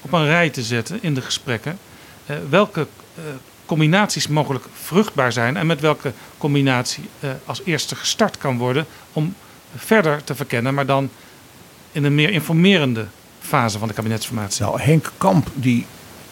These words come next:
Speaker 2: over het algemeen vrij helder formuleert, die is echt gewoon vernietigend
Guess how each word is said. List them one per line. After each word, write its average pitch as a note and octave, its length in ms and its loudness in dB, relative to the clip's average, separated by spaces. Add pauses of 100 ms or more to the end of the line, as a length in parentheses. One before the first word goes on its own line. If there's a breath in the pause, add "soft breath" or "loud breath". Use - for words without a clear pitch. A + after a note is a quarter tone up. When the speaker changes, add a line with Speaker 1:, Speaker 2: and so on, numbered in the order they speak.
(300)
Speaker 2:
over A#2+ 180 -2
het - 80 -4
algemeen G#2+ 500 2
vrij - 500 -4
helder A#2+ 420 4
formuleert, G2+ 840 0
die A2 220 -4
is - 280 -6 (100)
echt - 200 -8
gewoon - 240 -6
vernietigend C#3 680 0